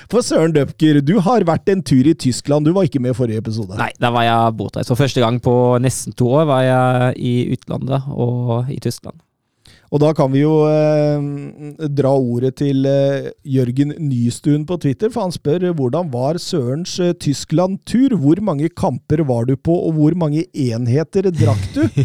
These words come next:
Speaker 2: <laughs>
Speaker 1: Og så foreslår han at, eh, nitti minutter, eh, arrangerer en fellestur til, eh, Tyskland i fremtiden.
Speaker 2: Ja, det har vi jo snakket om før.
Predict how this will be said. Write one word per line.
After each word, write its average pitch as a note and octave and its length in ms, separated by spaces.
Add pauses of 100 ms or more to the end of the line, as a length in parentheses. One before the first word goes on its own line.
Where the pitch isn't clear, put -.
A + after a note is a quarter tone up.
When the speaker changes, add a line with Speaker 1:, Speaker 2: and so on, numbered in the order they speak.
Speaker 2:
<laughs> - 300
Speaker 1:
Og D#3 80
så A3 100
foreslår C#3 640
han D#3 80
at, D3 120
eh, F3+ 140
nitti D3 380
minutter, D3+ 560
eh, D3+ 160
arrangerer C#3 640
en C#3+ 60
fellestur A#2+ 920
til, C#3+ 300
eh, D3 280
Tyskland D3 600
i D3 280
fremtiden. A2+ 500 (380)
Speaker 2:
Ja, A#3 80
det D3 120
har E3 80
vi F#3 80
jo C3 80
snakket B2 240
om B2+ 140
før. A#2+ 160